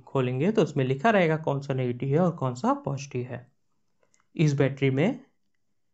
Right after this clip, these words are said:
ये जो ब्लैक वाली वायर है ये, ये नेगेटिव है, ये रेड वाला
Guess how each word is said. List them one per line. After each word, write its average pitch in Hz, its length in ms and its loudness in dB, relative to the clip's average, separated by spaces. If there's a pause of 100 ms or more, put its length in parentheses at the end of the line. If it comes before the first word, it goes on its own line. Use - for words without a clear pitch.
(220)
ये 143 180 4
जो 143 180 6
ब्लैक 139 420 2
वाली 226 220 6
वायर 127 300 2
है 147 220 0 (720)
ये, 143 440 0 (180)
ये 147 140 4
नेगेटिव 135 500 2
है, 233 240 0 (300)
ये 147 120 6
रेड 135 200 4
वाला 131 240 0